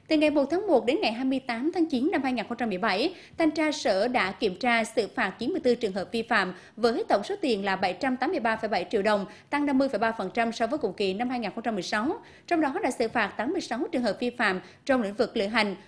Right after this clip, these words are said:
hướng dẫn du lịch với số tiền là bảy trăm bốn mươi hai phẩy bảy triệu đồng, tăng sáu mươi mốt phẩy bốn phần trăm so với cùng kỳ năm ngoái. Kiểm tra phát hiện mười bốn trường hợp người Trung Quốc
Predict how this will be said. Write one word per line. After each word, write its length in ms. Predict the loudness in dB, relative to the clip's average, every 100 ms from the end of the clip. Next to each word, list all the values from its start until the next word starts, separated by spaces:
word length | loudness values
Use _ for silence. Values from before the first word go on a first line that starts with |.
| -4
hướng 180 | 0 2
dẫn 140 | 2 2
du 80 | 2
lịch 240 | 2 2 -2
với 220 | -2 0
số 120 | -4 -2
tiền 240 | 0 0
là 300 | 0 0 -2 -2
bảy 160 | -2
trăm 220 | -2 -2
bốn 120 | 0 0
mươi 100 | 0
hai 180 | -2
phẩy 120 | -2 -2
bảy 160 | -2
triệu 160 | 0 2
đồng, 220 | 2 0 -6 -4
tăng 180 | 0 0
sáu 160 | 0 0
mươi 100 | 2
mốt 160 | 2
phẩy 100 | 0
bốn 180 | -2 -2
phần 180 | -2 -2
trăm 200 | -2 -2
so 140 | -2 -2
với 120 | -2
cùng 160 | -2
kỳ 160 | -2 -2
năm 200 | -2 -2
ngoái. 320 | 0 2 0 -4 -18 -4
Kiểm 180 | 0 0
tra 200 | 2 0
phát 180 | -2 -2
hiện 160 | -2
mười 100 | -2
bốn 260 | -2 0 0
trường 140 | -2
hợp 260 | 2 0 0
người 240 | 0 0
Trung 220 | 0 0 2
Quốc 180 | 2